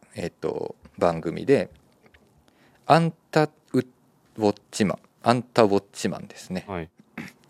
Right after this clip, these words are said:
Speaker 1: えっと、アンタッチャブルとサンドイッチマンが、
Speaker 2: はい。
Speaker 1: えっと、まあ、司会というか、エムシーをされてる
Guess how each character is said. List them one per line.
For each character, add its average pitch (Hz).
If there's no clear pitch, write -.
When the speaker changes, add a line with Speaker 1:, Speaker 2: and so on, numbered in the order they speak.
Speaker 1:
え 120
っ 107
と、 127
ア 151
ン 156
タ -
ッ -
チ -
ャ -
ブ 82
ル 64
と -
サ -
ン 107
ド 104
イ -
ッ 92
チ -
マ -
ン -
が、 196
Speaker 2:
は 90
い。 -
Speaker 1:
え 98
っ 92
と、 64
ま 127
あ、 90
司 -
会 98
と 98
い 95
う 90
か、 76
エ 92
ム 98
シ -
ー 85
を -
さ -
れ 73
て 69
る 73